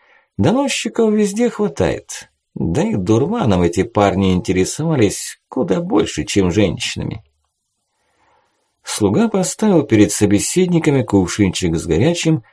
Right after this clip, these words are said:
сваренным с пряностями кофе и вазу с печеньем.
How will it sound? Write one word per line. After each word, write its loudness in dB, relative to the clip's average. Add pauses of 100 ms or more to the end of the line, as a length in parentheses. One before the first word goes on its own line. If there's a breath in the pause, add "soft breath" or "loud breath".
(160 soft breath)
сваренным 2
с -6
пряностями 2
кофе 0
и 0
вазу 2
с -4
печеньем. -4